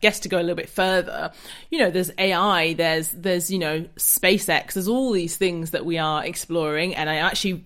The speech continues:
just started reading a brand new book, and I wish I ha-, knew the author's name in my mind, but I literally have just read the first ten pages yesterday. It's called Exponential, and it's exploring, um, you know, the, the future of the internet. It's, it's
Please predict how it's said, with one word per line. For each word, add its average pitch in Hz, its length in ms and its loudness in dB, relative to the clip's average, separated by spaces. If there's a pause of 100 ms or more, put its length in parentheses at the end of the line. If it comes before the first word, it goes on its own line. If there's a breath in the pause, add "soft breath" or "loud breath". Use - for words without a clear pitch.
just 240 300 0
started 175 380 -2
reading 170 240 -2
a - 20 -4
brand 156 220 -2
new 160 100 -4
book, 160 220 -2
and 165 80 -10
I 165 40 -6
wish 190 460 -6 (600 soft breath)
I 170 200 0
ha-, 160 140 -6
knew 170 240 0
the 156 100 0
author's 165 320 0
name 165 200 0
in 156 80 -2
my 160 120 0
mind, 165 320 2
but - 80 4
I 156 40 -2
literally 160 400 -4
have - 100 -12
just - 220 -6
read 139 140 -4
the 139 60 -12
first 135 240 -4
ten 143 160 -6
pages 151 380 -4
yesterday. 147 380 -4
It's - 100 -8
called - 240 -6
Exponential, 160 840 -4 (400 loud breath)
and 165 140 -2
it's 143 160 -6
exploring, 160 840 -2
um, 156 380 -6 (120)
you 165 180 -6
know, 147 140 -6 (100)
the, 135 100 -4
the - 140 -10
future - 320 -6
of 139 80 -6
the - 60 -8
internet. 139 320 -6
It's, - 180 -2
it's - 380 -4